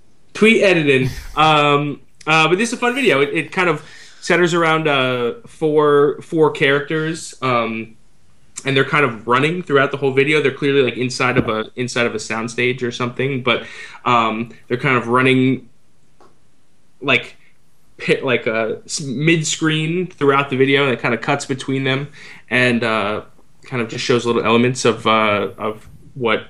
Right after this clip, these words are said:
what goes on in, with, to them. It's a horrible description.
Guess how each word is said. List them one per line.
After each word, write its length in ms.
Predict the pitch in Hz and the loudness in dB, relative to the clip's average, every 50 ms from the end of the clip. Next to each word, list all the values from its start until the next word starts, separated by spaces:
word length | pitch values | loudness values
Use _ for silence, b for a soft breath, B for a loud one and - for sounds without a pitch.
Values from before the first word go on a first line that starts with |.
| - - | -10 -6
what 260 | 131 113 113 113 - | -4 -2 -2 2 4
goes 200 | 117 120 123 131 | 4 4 6 6
on 360 | 131 139 151 139 110 - - - | 4 2 2 0 -2 -6 -8 -6
in, 220 | 104 104 110 110 - | -4 -2 -2 -2 0
with, 240 | 120 120 113 110 - | 2 4 4 4 2
to 100 | - 123 | 0 0
them. 340 | 110 110 104 104 104 107 - - - - - - - B B B B B B B B B - - - - - - - | 2 2 0 0 -2 -6 -8 -14 -20 -20 -20 -20 -20 B B B B B B B B B -20 -20 -20 -20 -20 -20 -20
It's 100 | - - | -20 -20
a 20 | - | -6
horrible 340 | - 117 110 107 104 - 104 | -2 0 0 2 0 0 -2
description. 600 | 113 110 - - - 117 113 - - 110 113 - | -4 -4 -2 0 0 0 2 2 0 -2 0 0